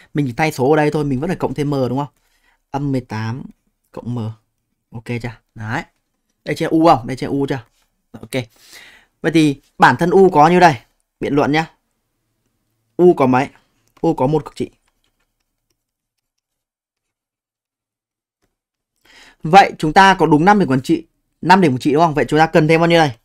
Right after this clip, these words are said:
Cần thêm năm trừ một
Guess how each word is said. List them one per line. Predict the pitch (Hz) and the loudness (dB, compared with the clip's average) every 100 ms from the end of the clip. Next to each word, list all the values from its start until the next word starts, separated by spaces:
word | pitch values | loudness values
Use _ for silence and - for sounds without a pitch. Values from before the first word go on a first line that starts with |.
| _ | _
Cần | 143 139 | -4 0
thêm | 165 165 135 _ _ _ _ _ _ _ _ _ _ _ _ _ _ _ _ _ _ _ _ _ _ _ _ _ _ _ | 4 2 2 _ _ _ _ _ _ _ _ _ _ _ _ _ _ _ _ _ _ _ _ _ _ _ _ _ _ _
năm | 170 160 170 180 175 | -8 0 2 4 0
trừ | 160 | -2
một | 143 143 127 | 0 2 0